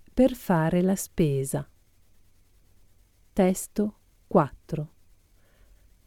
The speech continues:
Ho anche intenzione di portare con me qualche bel libro per dedicare un po' di tempo alla lettura. Testo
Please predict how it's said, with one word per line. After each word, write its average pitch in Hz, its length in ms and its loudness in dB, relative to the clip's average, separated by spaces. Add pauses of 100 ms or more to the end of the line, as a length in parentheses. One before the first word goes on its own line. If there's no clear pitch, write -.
(260)
Ho 196 200 6
anche 220 460 6
intenzione 180 1160 4
di 165 140 -4
portare 185 800 2
con 165 220 2
me 165 480 4 (720)
qualche 208 560 6
bel 185 340 6
libro 233 680 4 (340)
per 220 220 4
dedicare 180 880 4
un 170 220 2
po' 214 300 6
di 180 240 0
tempo 226 760 2 (200)
alla 196 440 4
lettura. 143 840 -2 (2000)
Testo 190 580 0